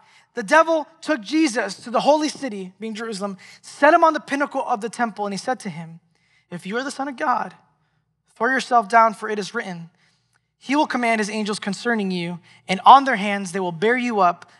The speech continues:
lest you strike your foot against stone.'" So here the devil twists scripture to trick Jesus. And he did it, he, Jesus, listen, the devil's not very creative. He does the same thing over and over again. He did the exact same thing in Genesis three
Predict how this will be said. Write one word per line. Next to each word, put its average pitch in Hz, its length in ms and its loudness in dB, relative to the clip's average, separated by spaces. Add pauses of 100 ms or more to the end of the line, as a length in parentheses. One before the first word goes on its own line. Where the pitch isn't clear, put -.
lest 208 260 2
you 196 60 -12
strike 220 380 0
your 220 80 -10
foot 196 300 -10
against 180 360 -10
stone.'" 170 420 -8 (640)
So - 140 -6
here 311 220 6
the 254 80 -2
devil 302 360 6 (320)
twists - 680 -2
scripture - 840 -4 (120)
to 240 80 -10
trick 294 200 -2
Jesus. 208 600 -6 (400)
And 214 80 -2
he 277 80 4
did 330 120 4
it, 302 140 0
he, 220 540 -10
Jesus, 220 680 -2
listen, 214 280 -2
the 196 60 -12
devil's 294 320 6
not 277 200 4
very 254 260 -6
creative. 196 540 -10 (300)
He 254 80 -8
does 269 120 -2
the 220 60 -8
same 285 220 -4
thing 254 160 -2
over 247 200 4
and 233 80 0
over 214 160 2
again. 208 240 0
He 226 80 0
did 269 120 -2
the 226 120 0 (160)
exact 285 400 6
same 277 220 -4
thing 269 180 -6
in 220 100 -4
Genesis 226 420 -2
three 254 280 -2